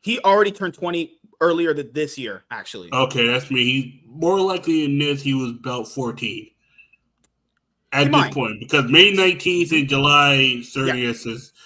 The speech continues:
Speaker 2: not too far apart. And
Speaker 1: Mm-hmm.
Speaker 2: yeah, no, it's still disgusting. Um,
Speaker 1: That is,
Speaker 2: it was like
Speaker 1: it's gross. Chri-, 'cause
Speaker 2: Yeah.
Speaker 1: at this time, Chris, I, I don't know how old Chris is at this point.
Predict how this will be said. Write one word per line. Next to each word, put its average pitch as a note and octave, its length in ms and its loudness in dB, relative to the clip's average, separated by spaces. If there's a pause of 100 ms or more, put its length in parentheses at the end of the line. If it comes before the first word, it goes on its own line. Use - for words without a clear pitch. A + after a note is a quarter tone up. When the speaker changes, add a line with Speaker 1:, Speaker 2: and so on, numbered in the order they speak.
(260)
Speaker 2:
not C3+ 280 -2
too C3 120 -4
far A#2 280 -4
apart. G#2 540 -8
And A2+ 580 -6
Speaker 1:
Mm-hmm. - 20 -20 (600)
Speaker 2:
yeah, C3+ 200 0
no, B2 200 -4
it's C#3+ 160 -2
still F3+ 180 2
disgusting. A#2 640 -8 (100)
Um, G#2+ 560 -10 (340)
Speaker 1:
That D3+ 120 -4
is, A#2 120 -6
Speaker 2:
it A#2 60 -2
was A2 200 -6
like G#2+ 180 -8
Speaker 1:
it's G2+ 120 -6
gross. D3 640 -4 (720)
Chri-, - 200 -10
'cause G#2+ 260 -8
Speaker 2:
Yeah. - 120 0
Speaker 1:
at G#3+ 100 -4
this F#4+ 200 -2
time, F3+ 420 -4 (160)
Chris, D#4 440 -6 (100)
I, G3+ 80 -2 (120)
I G3+ 60 -2
don't B3+ 100 -4
know G#3 60 -4
how F#3+ 160 -2
old F3+ 200 -4
Chris F#3+ 200 -10
is E3+ 80 -8
at D#3 100 -6
this F3+ 120 -12
point. G#3 380 -10